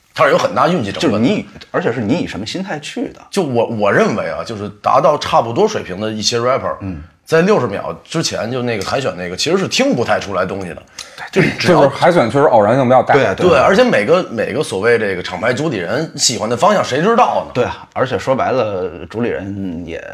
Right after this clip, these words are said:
Speaker 2: 对吧？
Speaker 1: 对。
Speaker 2: 每个人
Speaker 1: 大家有自己的
Speaker 2: 对，对，对，
Speaker 1: 方向嘛。
Speaker 2: 也是做不同风格的东西的人。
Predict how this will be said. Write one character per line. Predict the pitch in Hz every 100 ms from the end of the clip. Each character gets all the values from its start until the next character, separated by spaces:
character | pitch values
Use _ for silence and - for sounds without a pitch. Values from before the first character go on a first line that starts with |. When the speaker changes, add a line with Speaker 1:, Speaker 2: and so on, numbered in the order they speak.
| 82 -
Speaker 2:
对 | 92
吧？ | - - -
Speaker 1:
对。 | 87 90
Speaker 2:
每 | 95 87 90
个 | 101
人 | 110 117 101
Speaker 1:
大 | 120
家 | 165
有 | 180
自 | 110 113
己 | 90
的 | 82 90 87 80
Speaker 2:
对， | 95
对， | 85
对， |
Speaker 1:
方 | 78 123
向 | 113 -
嘛。 | - -
Speaker 2:
也 | -
是 | 95
做 | 120
不 | 101
同 | 101 120
风 | 147 156
格 | 87 95
的 | 95
东 | 113
西 | 123 92
的 |
人。 | - -